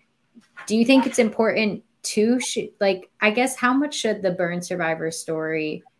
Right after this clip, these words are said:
kind of be part of that? I don't, I, I'm not sure if my question's clear or not, but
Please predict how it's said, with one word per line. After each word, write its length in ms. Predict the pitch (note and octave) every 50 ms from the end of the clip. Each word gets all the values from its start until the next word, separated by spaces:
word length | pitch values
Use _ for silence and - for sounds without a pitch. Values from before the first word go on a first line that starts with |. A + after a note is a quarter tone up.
| _ _ _ _ _ _ _ -
kind 220 | - F3+ E3+ D#3
of 200 | C#3+ C#3 - - - _ _ _ _ _ _ _ _ _ _ _
be 200 | - E3+ D#3+ D#3+
part 420 | - - - - - D3 D#3 - -
of 120 | A#3 A#3
that? 240 | C#4+ C4+ C4+ B3 -
I 60 | A#3
don't, 180 | B3 C4 A3+ A3
I, 220 | A3 G#3 - - -
I'm 320 | F3+ F#3+ F#3 F3+ F3+ F3 -
not 200 | G3 F3+ F3+ F#3
sure 140 | - F#3 F3
if 80 | F3 F3
my 100 | E3 F3
question's 440 | - - E3 - - - E3+ E3+
clear 320 | - - - - F3 E3+ E3
or 40 | -
not, 260 | - - - - - -
but 280 | F3+ E3 D3+ - -